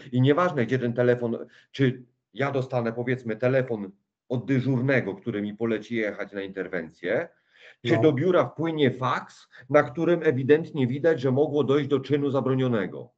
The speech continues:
Speaker 1: Jest obowiązany podjąć czynności w tej sprawie.
Speaker 2: Co powinien teraz właśnie tutaj? Tu powinna być normalnie kolejna odpowiedź na pytania, a nie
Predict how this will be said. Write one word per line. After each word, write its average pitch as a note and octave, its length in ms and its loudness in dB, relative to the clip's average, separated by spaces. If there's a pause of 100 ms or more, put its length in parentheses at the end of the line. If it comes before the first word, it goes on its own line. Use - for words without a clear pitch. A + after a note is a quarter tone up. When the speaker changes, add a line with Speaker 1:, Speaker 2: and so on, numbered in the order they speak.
(320)
Speaker 1:
Jest F3+ 280 2
obowiązany C#3 640 0
podjąć C3 400 -2
czynności B2+ 440 -2
w G#2 40 -10
tej G2+ 140 -10
sprawie. C#2 340 -18 (580)
Speaker 2:
Co A3+ 140 6
powinien G#3+ 480 2
teraz F3+ 320 4
właśnie D#3+ 580 2
tutaj? C#3+ 360 -2 (180)
Tu G#3 120 0
powinna G#3+ 440 2
być F#3+ 220 0
normalnie G3 520 4
kolejna F#3 420 4
odpowiedź F3+ 480 0
na D3 120 4
pytania, D#3+ 600 2 (360)
a G#3 100 4
nie B3+ 460 2